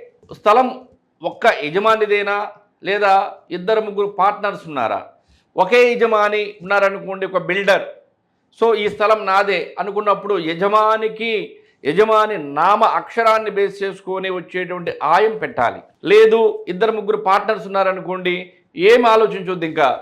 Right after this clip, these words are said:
తూర్పు ఫేసింగ్లో ఈ స్థలం ఉంది కాబట్టి ధ్వజాయం పెట్టాలి. ధ్వజాయం అంటే ఏంటి?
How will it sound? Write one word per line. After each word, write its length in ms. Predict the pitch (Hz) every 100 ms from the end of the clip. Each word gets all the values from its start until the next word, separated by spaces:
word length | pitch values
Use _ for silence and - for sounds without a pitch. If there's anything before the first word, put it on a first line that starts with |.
| - _ _ _
తూర్పు 360 | 220 240 - 214 - - - -
ఫేసింగ్లో 540 | 220 226 240 226 226 226 - 180
ఈ 80 | 208
స్థలం 300 | 202 208 214
ఉంది 200 | 202 208
కాబట్టి 540 | 208 190 180 180 190 180 147 - 107
ధ్వజాయం 540 | 131 170 190 190 196
పెట్టాలి. 500 | 151 - 139 117 98 - _
ధ్వజాయం 400 | 165 196 226 226
అంటే 180 | 220 208
ఏంటి? 260 | 208 190